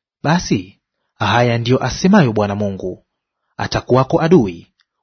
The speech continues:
kuizunguka nchi pande zote, naye atazishusha chini nguvu zako zikutoke, na majumba yako yatatekwa nyara."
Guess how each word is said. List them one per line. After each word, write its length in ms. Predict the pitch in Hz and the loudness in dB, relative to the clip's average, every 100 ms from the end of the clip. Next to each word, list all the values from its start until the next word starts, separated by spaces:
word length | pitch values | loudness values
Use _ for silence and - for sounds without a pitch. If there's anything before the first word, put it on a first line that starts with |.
| - | -8
kuizunguka 560 | - 107 101 117 127 147 | -4 -2 -4 -4 -4 -2
nchi 320 | 226 - - | -2 -4 -4
pande 240 | 113 104 | -4 -4
zote, 560 | 98 98 - 98 87 _ _ _ _ _ - | -4 -4 -6 -10 -10 _ _ _ _ _ -4
naye 260 | 110 117 113 | 0 0 -2
atazishusha 640 | 113 110 110 - 127 117 | -4 -4 -4 -6 -4 -2
chini 300 | - 135 127 | -2 -2 -2
nguvu 300 | 127 120 123 | -4 -4 -2
zako 260 | 202 - | -2 -2
zikutoke, 840 | 110 104 - - 104 - 98 90 _ _ _ _ | -4 -6 -6 -2 -2 -4 -10 -10 _ _ _ _
na 140 | 107 104 | -8 -2
majumba 380 | 110 127 147 | 0 2 4
yako 260 | 190 196 123 | 4 2 0
yatatekwa 420 | 110 - - 107 | -4 -4 -6 -4
nyara." 480 | 107 95 92 90 | -4 -4 -6 -8